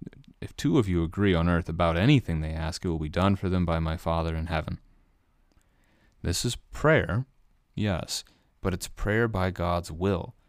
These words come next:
not just by whatever we want to have happen. If, you know, husband and wife agree that they want a really nice car, they pray to God, and they don't get the nice car.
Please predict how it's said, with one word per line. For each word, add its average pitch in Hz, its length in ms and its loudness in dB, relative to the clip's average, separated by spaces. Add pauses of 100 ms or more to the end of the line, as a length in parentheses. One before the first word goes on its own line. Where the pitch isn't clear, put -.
(320)
not 90 200 -4
just 104 200 -8
by 90 160 -2
whatever 90 460 -2
we 90 200 0
want 82 280 -8
to 87 120 -12
have 78 220 -12
happen. - 380 -14 (180)
If, - 140 -20 (320)
you 80 100 -10
know, 76 240 -12
husband 92 380 -2
and 85 100 -4
wife 90 260 -4
agree 87 320 -4
that 82 180 -10
they 82 100 -8
want 90 200 -4
a 87 40 -4
really 85 260 -4
nice 82 240 -4
car, 85 380 0
they 78 100 -10
pray 92 240 -2
to 85 80 -2
God, 85 340 0
and 82 180 -8
they 87 100 -8
don't 104 200 -4
get 104 140 -4
the - 80 -6
nice 90 240 -2
car. - 340 -6